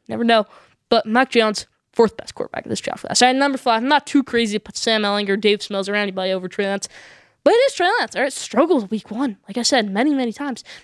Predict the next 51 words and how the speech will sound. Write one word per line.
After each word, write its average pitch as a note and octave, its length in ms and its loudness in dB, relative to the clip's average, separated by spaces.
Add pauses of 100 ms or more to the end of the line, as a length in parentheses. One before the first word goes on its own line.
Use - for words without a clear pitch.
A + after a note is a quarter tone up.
Yeah, A4+ 80 4
it's - 120 -2
preseason, F#4 520 4
but - 200 2 (500)
you're A#3 100 -2
playing F#4 300 4
against B3 240 0
a G3 60 -4
really, D#4 260 4
really E4 220 4
bad G#3 180 -2
defense. - 340 -20
You've G#3+ 140 2
never, E4 340 4
you're A#3 200 -2
not C4+ 260 2
ready A3 160 -8
for G3+ 140 -8
N F#3+ 80 -6
F F#3+ 120 -8
L F#3+ 80 -2
action F#3+ 400 -4
until A#3+ 240 2
the A3+ 120 2
year A3 160 4
twenty C4+ 260 0
twenty-two B3 340 -2
season, G3 320 -8
all A#2+ 60 -8
right? - 220 0
If A#3+ 100 0
he A#4 140 -2
plays C4+ 260 4
this D4 120 -2
season, E4 280 2 (480)
it's A3 180 4
gonna E2+ 140 -8
be F#2 100 -8
a C#2+ 60 -8
nightmare. G#2+ 400 -4
It's - 140 -6
gonna F#3 180 -2
be D#2 160 -14
terrible, - 460 -12
all B2 60 -2
right? G3+ 120 4
It's G#3+ 140 -2
gonna G3+ 120 0
be F3+ 100 -2
a F3 40 -6
disaster. F3+ 500 -4